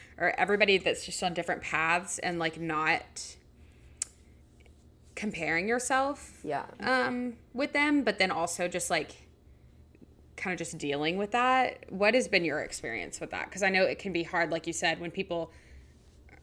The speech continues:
Speaker 1: are like, "D-, uh, do you want a job?" And you, like, don't, or, like,
Speaker 2: Yeah.
Speaker 1: you know, people are just doing such different things.
Speaker 2: No, I struggle with that too, and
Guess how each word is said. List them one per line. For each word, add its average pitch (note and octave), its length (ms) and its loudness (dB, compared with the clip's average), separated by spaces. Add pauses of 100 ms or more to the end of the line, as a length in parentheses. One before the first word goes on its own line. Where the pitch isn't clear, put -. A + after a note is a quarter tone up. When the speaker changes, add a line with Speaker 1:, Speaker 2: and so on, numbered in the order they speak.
(120)
Speaker 1:
are F3+ 100 -6
like, E3+ 360 -2
"D-, - 80 -6
uh, - 60 -8 (240)
do C4 100 -12
you C4+ 80 -14 (320)
want C#4 160 -4
a D4+ 40 -6
job?" C4+ 380 -12
And A3 120 2
you, G#3 80 6
like, F3+ 180 2
don't, F3 420 -6
or, F3+ 100 -4
like, E3+ 120 0
Speaker 2:
Yeah. F3 260 2 (340)
Speaker 1:
you F#3+ 120 -10
know, C#3+ 200 -8 (240)
people G#3+ 200 0
are G3+ 60 4
just F#3 140 -6
doing E3+ 160 -2
such - 260 -8
different - 280 -10
things. - 300 -8
Speaker 2:
No, G3 120 2
I F#3 120 10
struggle F3 380 2
with E3+ 140 2
that D#3+ 220 -2
too, E3 440 0
and D#3 240 -6